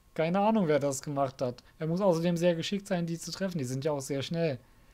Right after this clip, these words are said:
Ah, man weiß es nicht. In Lang, im Bundesstaat Kansas der U S A,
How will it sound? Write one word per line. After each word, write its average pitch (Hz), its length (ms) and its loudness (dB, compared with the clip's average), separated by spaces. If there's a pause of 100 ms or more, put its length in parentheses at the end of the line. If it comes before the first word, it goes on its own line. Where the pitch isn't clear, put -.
(1300)
Ah, 175 160 6 (180)
man 170 220 4
weiß 143 220 2
es 127 100 -4
nicht. 120 400 -6 (2750)
In 160 140 2
Lang, 170 340 4 (260)
im 135 100 -4
Bundesstaat 143 440 -2
Kansas 175 320 -4
der 127 140 -4
U 127 60 -4
S 123 140 -8
A, 165 280 -4